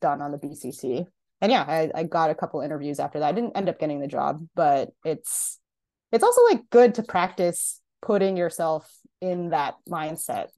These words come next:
to, like, even get you to the interview part. 'Cause it's like, that's, that's preparation as well. And I've always found that I'm pretty good at speaking extemporaneously,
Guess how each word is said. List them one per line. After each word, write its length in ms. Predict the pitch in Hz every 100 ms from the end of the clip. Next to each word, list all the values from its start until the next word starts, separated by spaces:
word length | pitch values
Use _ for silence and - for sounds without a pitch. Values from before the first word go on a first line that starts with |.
| - _ -
to, 100 | 185
like, 160 | 165
even 180 | 190 160
get 220 | 170 -
you 260 | - 139 151 175 _ _
to 160 | - 165
the 140 | -
interview 300 | 156 147 -
part. 340 | - - - - -
'Cause 140 | 196 180
it's 100 | 185
like, 160 | 180
that's, 220 | 208 220 - _
that's 160 | - 185
preparation 540 | - 180 160 156 -
as 140 | - -
well. 340 | - 180 - - - _
And 160 | - 180
I've 160 | 190 214
always 300 | 240 233 226
found 320 | 170 165 160
that 180 | 156 -
I'm 460 | 160 156 156 156 170 - _ -
pretty 140 | 294
good 220 | - 175
at 120 | 185
speaking 320 | - 180 180 -
extemporaneously, 1040 | - - 160 165 160 185 185 220 220 226